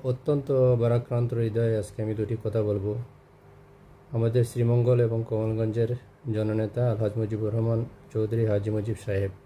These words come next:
আপনারা জানেন, দীর্ঘ পনেরো বছর যাবৎ উনি কারা নির্যাতিত এবং নানান ধরনের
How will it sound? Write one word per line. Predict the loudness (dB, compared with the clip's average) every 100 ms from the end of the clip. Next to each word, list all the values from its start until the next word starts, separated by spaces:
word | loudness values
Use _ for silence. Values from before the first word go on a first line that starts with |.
| -20 -20 -16 -10
আপনারা | 0 2 4
জানেন, | 4 2 2 2 2
দীর্ঘ | 0 2 4 4 2 -8 -20 -20 -20 -20 -20 -20 -20 -4
পনেরো | 2 4 6 4
বছর | 2 0 2
যাবৎ | 2 2 2 0
উনি | -2 -4 -6 -10 -16 -20 -20 -6
কারা | -2 0
নির্যাতিত | 2 0 0 0 0 0
এবং | 0 2 2 0 0
নানান | 0 2 2 2 2
ধরনের | 4 4 2